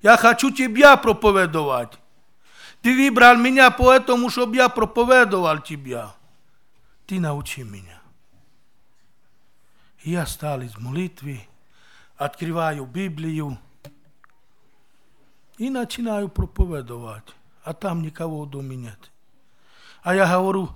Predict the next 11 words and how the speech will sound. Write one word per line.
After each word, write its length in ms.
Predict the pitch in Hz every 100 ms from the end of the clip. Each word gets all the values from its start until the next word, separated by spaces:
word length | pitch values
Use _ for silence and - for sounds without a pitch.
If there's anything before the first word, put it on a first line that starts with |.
| - -
«Дорогие 540 | 160 196 202 226 233
братья 460 | 190 208 240 226 220
и 100 | 220
сестры», 500 | - 240 220 220 220
я 380 | 226 226 196 - - - -
громко 440 | 233 240 - 247
говорю. 580 | 226 233 240 254 202 113 - _ _ _ _ _ _ _ _ _ _ _ _ _ _ _ -
А 180 | 196 185
жена 300 | 202 214 202
хочет 420 | - 190 - 170
зайти. 640 | 180 185 185 - 220 120